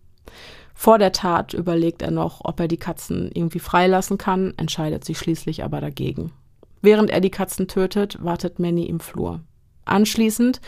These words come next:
nimmt er sich das Video und verlässt die Wohnung. Die Tat soll bei Luca infolgedessen zu einem Nervenzusammenbruch geführt haben,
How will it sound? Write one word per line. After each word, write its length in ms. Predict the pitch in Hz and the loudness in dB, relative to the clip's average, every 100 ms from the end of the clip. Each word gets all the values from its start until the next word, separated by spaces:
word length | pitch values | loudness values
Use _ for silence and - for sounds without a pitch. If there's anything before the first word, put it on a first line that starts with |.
| - - - - | -18 -18 -6 4
nimmt 200 | 202 190 | 6 6
er 80 | |
sich 140 | 180 185 | 4 2
das 260 | 175 - | 0 0
Video 380 | 185 185 190 190 | 0 4 4 4
und 100 | 180 | 2
verlässt 460 | - 170 160 - - | -2 0 0 -2 -8
die 160 | 156 | -8
Wohnung. 380 | - - - 175 - - | -6 -6 -6 -8 -14 -8
Die 80 | 175 | -4
Tat 280 | - 202 202 | 2 2 4
soll 180 | 185 175 | 4 4
bei 160 | 175 | 4
Luca 440 | 185 190 196 175 175 | 2 2 0 -2 -2
infolgedessen 760 | 170 - 170 170 - - 156 | -4 -2 -2 0 -2 -2 -4
zu 140 | - - | -2 -2
einem 200 | 160 165 | 2 4
Nervenzusammenbruch 960 | 170 170 156 151 160 156 160 160 - | 2 0 -4 -6 -6 -6 -6 -8 -8
geführt 420 | 165 - 160 151 | -10 -4 -4 -2
haben, 380 | 165 151 165 190 | -2 0 2 0